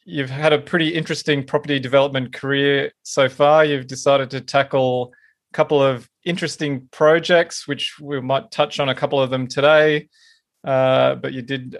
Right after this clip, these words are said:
a small four-unit project as your first project, and then you partnered up with someone and took on some bigger projects. Um,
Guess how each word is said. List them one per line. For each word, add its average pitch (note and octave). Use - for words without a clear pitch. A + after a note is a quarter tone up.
a B2+
small C#3+
four-unit C#3+
project F3
as C#3
your C3+
first D3
project, E3
and C#3
then C#3
you C3+
partnered C#3+
up C#3+
with C#3
someone C#3+
and C3
took D#3
on D3
some D3
bigger D3+
projects. D#3
Um, C3+